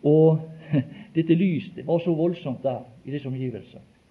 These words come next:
at hans lys kastet lys endog til inn i himlene. For jeg sier det der. Han talte om ly-, og lyset var av en slik kvalitet at det opplyste himmelen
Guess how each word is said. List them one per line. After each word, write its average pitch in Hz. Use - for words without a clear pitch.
at 117
hans 185
lys 151
kastet 156
lys 170
endog 160
til 165
inn 175
i 131
himlene. 156
For 156
jeg 160
sier 175
det 113
der. 110
Han 143
talte 180
om 175
ly-, 180
og 165
lyset 196
var 185
av 180
en 180
slik 185
kvalitet 175
at 143
det 170
opplyste 202
himmelen 208